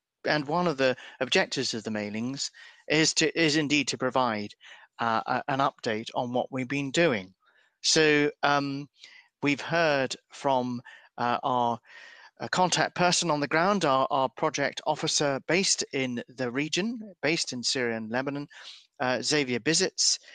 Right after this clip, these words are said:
and he was able to report directly from, um, Aleppo and from Latakia, and he indeed appeared, on, or if you, so far as you can appear on radio, he appeared on Radio Four,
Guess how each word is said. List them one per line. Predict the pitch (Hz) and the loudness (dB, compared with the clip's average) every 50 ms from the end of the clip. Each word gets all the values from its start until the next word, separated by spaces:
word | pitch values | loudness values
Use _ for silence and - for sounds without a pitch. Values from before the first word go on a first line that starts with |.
| - - - - - | -20 -20 -6 -2 2
and | 156 156 151 135 | 2 2 2 0
he | - - 185 190 180 175 175 160 - | -2 -2 -2 0 0 0 -2 -2 -2
was | 151 143 - - - | -2 -2 -2 -2 -2
able | 139 156 151 139 139 | 0 0 0 0 -2
to | 131 - - 131 | -4 -4 -4 -6
report | 131 123 - 156 147 - - - | -6 -4 -2 -2 -2 -2 -2 -4
directly | 139 135 143 180 185 - - - - 101 95 98 107 - - - - _ _ | -4 -2 0 0 -2 -2 -4 -6 -6 -6 -6 -6 -10 -14 -20 -20 -20 _ _
from, | - 135 123 117 113 - - - | -2 0 0 0 -2 -4 -6 -6
um, | 120 117 110 113 120 117 107 - - | -4 -4 -4 -4 -6 -8 -10 -10 -8
Aleppo | - 123 113 123 156 160 - - 170 170 180 208 233 _ - - - - - - - - _ - | -8 -4 -2 -2 -2 -2 -2 -2 -2 -2 -2 -2 -6 _ -18 -20 -20 -20 -20 -20 -20 -8 _ -2
and | 143 143 139 139 139 139 131 120 | 0 0 0 0 -2 -2 -4 -6
from | - - - - 131 123 123 | -8 -8 -6 -4 -4 -2 -2
Latakia, | 117 120 117 - - 120 - - 131 127 120 110 101 - | -2 -2 -4 -4 -8 -8 -6 -4 -2 0 0 0 -2 -4
and | 110 107 | -6 -6
he | - 139 127 117 - | -4 -4 -4 -4 -4
indeed | - 151 151 143 165 165 151 135 | -6 -8 -4 -4 -4 -4 -4 -6
appeared, | 113 - - - 175 151 120 117 - - - - - - - - | -10 -8 -4 0 0 2 2 0 -2 -6 -12 -16 -18 -12 -6 -4
on, | 123 123 - | -2 -2 -2
or | - 131 110 107 85 | -2 -4 -4 -4 -6
if | 113 113 110 | -6 -8 -6
you, | 131 127 120 | -8 -8 -6
so | - - - 139 | -4 -4 -4 -4
far | - - 135 123 | -2 -2 -2 -2
as | 113 - | -2 -4
you | 120 | -4
can | - 151 151 143 | -2 -2 0 0
appear | 117 - - 113 107 | -2 -2 -2 -2 -2
on | 104 104 | -2 0
radio, | 110 113 120 113 120 131 143 156 - - - - - | -2 -2 -2 0 0 0 0 -2 -4 -8 -12 -4 0
he | 143 139 | 2 2
appeared | 120 - - 175 175 160 151 131 | 2 2 0 0 2 2 2 0
on | 127 123 127 123 120 - - - - | 0 -2 -2 -4 -6 -8 -14 -6 -2
Radio | - 156 156 139 127 131 127 123 117 | 0 2 2 2 2 0 0 0 -2
Four, | - - - 170 160 143 131 147 | -2 -2 0 2 2 2 2 2